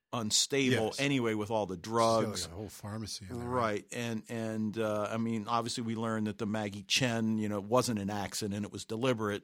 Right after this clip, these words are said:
Speaker 1: you know, to, you know, to cover, you know, to cover things.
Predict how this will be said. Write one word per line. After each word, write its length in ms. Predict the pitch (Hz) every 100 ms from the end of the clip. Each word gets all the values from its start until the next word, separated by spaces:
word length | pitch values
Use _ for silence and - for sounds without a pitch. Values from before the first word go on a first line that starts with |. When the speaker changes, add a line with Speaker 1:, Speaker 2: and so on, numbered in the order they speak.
| -
Speaker 1:
you 140 | 110
know, 120 | 95
to, 360 | 95 - 104 98 - _ _ _ _ _ -
you 120 | 117
know, 60 |
to 120 | 101 -
cover, 380 | 120 110 104 98 - _ _ _
you 80 | 101
know, 80 | 85
to 140 | -
cover 240 | - 107 98
things. 400 | 101 92 92